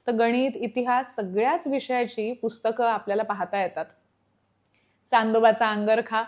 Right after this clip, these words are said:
किंवा दिनूचे बिल सारखा धडा तुम्हाला आठवतो? आपल्या घरातील छोट्यांना या गोष्टी पुन्हा सांगा ना, फार मजा येईल. आजी आजोबांना आणि आईबाबांना नेहमी प्रश्न पडतोच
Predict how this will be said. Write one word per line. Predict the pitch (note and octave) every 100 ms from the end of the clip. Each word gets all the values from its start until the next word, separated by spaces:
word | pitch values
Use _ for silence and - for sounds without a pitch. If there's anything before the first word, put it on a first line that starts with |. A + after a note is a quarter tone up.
| - _ _
किंवा | - B3+
दिनूचे | B3 B3+ C4 C4+ C#4
बिल | A#3+ C4
सारखा | C4 B3 B3 A#3+
धडा | G3 G#3 A#3+
तुम्हाला | C#4 C4+ C4
आठवतो? | C4+ C4 C4+ C4+ - _ _ _ _ _ - -
आपल्या | A#3 A3+ D#4
घरातील | C#4+ C4+ C#4 D4+ E4+
छोट्यांना | D4 A#3 B3 C4+ B3+ A3+
या | B3 B3+
गोष्टी | G#3+ G#3+ - C4+ C#4
पुन्हा | C#4+ A3 G#3+ C#4+
सांगा | D#4 C#4+ D4 F4+
ना, | E4 - - _ _ _ -
फार | D4
मजा | G#4 D#4 F4
येईल. | E4+ B3+ A3+ _ _ _ _ _ -
आजी | - A3+ A3+
आजोबांना | D#4+ A#3+ C#4 C4+ C4
आणि | B3 B3 B3+
आईबाबांना | A#3+ A#3+ B3 B3 B3
नेहमी | A#3+ A#3+ A#3
प्रश्न | A#3+ A3+ A#3
पडतोच | A#3+ A#3 A3 B3 A3+